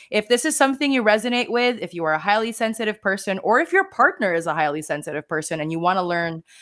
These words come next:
how to navigate conflict and communicate with your partners effectively, this is the part for you.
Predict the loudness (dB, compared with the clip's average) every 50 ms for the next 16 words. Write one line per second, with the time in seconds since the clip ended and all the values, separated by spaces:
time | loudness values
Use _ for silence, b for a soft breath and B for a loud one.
0 | b b b b 4 6 6 6 4 2 -2 -4 -4 -2 0 0 0 0 0 -4
1 | -4 -4 -2 0 0 0 0 -2 -6 -6 -6 -6 -6 _ -16 -14 -8 -8 -6 -6
2 | -6 -8 -8 -6 -4 -4 -4 -2 -4 -4 -4 -2 -4 -2 0 -2 -2 -2 -2 -8
3 | -8 -2 2 2 2 2 2 0 2 2 4 4 4 2 0 -2 _ _ _ _
4 | _ _ _ _ _ _ _ -4 -4 -4 -2 -4 -4 -4 -4 -2 2 2 2 2
5 | 0 -4 -6 -4 -2 -2 -4 -4 -6 -10